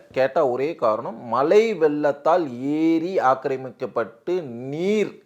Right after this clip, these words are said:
சூழ்ந்து எல்லாத்தையும் அழிக்குது, இதுல பல பேர் சாவறாங்க அப்படின்னு.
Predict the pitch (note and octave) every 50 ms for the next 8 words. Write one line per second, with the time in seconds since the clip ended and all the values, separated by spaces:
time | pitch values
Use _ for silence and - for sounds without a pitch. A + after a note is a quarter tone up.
0 | _ _ _ _ - _ _ - - - D3+ D#3+ D#3+ D#3+ D#3 D3+ C#3 C#3+ C#3+ D3
1 | F3 F#3+ F#3+ D#3 C3+ C3 C3+ C3+ C3+ - - D#3 C#3 B2 B2 B2+ B2 - A#2+ A#2
2 | B2 C3 B2 A2 F2+ B2 C3+ D3 D3+ D#3+ E3+ E3 - B2+ B2 A#2 G#2+ C3 C3 -
3 | - B2 A#2 A#2 A#2 A#2+ A2 G2+ F#2+ F2+ F#2 F#2+ G2 G2 - - - F2+ F#2 -
4 | F#2 F#2 F#2 F#2+